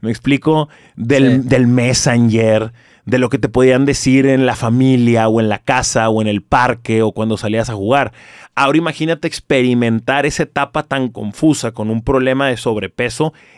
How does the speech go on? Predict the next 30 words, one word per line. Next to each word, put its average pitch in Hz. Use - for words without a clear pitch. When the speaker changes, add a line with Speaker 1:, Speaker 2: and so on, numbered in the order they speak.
Speaker 1:
expuesto 151
de 139
la 120
manera 110
en 127
la 117
Speaker 2:
Claro. 123
Speaker 1:
que 113
él 120
está 120
expuesto. 143
Total, 196
lo 160
han 185
criticado 175
y 165
se 175
han 165
burlado 156
de 135
él, 151
eh, 120
ferozmente 180
en 139
redes 131
sociales, -
despiadadamente 156
en 113
redes 110
sociales. -